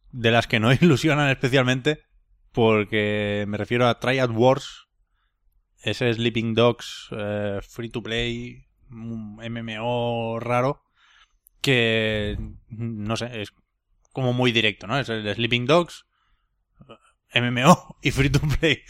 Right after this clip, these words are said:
como acabo de decir, pero no, en, en el vídeo que han enseñado los de United Front Games, no parece que cambie mucho la cosa, más allá de, de, de lo obvio, que es montarte tu clan de, de mafiosos, de las tríadas, y,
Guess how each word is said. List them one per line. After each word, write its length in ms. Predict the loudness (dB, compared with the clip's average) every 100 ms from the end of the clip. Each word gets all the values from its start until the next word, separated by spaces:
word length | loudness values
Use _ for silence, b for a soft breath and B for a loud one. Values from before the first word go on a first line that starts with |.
| B B
como 260 | -8 0 2
acabo 220 | 4 4
de 140 | 4 4
decir, 240 | 0 -2
pero 220 | 0 2
no, 720 | 2 0 2 2 2 2 0 -2
en, 120 | -6
en 360 | -6 -8 -10
el 180 | -12 -6
vídeo 260 | -2 0 2
que 60 |
han 80 | 2
enseñado 340 | 0 0 0 2
los 160 | 2
de 220 | 2 0
United 300 | 0 -2 -4
Front 240 | -4 -4 -2
Games, 260 | -2 -4 -10 _ -20 _ _ _ _ -18
no 640 | -10 -6 -2 0 2 2
parece 520 | 0 0 -2 -2 -4
que 560 | -4 -4 -4 -4 -6 -8
cambie 300 | -4 -2 0
mucho 260 | -2 -2 -2
la 80 | 0
cosa, 240 | 0 0
más 200 | -6 -8
allá 220 | -4 -2
de, 220 | -2 -4
de, 320 | -6 -10 -10 -16 _ _ -8
de 180 | -2
lo 140 | 0 2
obvio, 440 | 0 0 -2 -2 -4
que 160 | -4
es 80 | -2
montarte 680 | -2 -2 -2 -2 -4 -4 -4
tu 160 | -8
clan 380 | -6 -4 -2 -2
de, 840 | -4 -4 -4 -6 -6 -8 -12 -16 -20 b b b b b -2
de 120 | 2
mafiosos, 480 | 2 4 4 4 2
de 80 | 2
las 180 | -2
tríadas, 500 | -2 0 2 2 0 -6
y, 720 | -6 -6 -8 -10 -14 -16 -20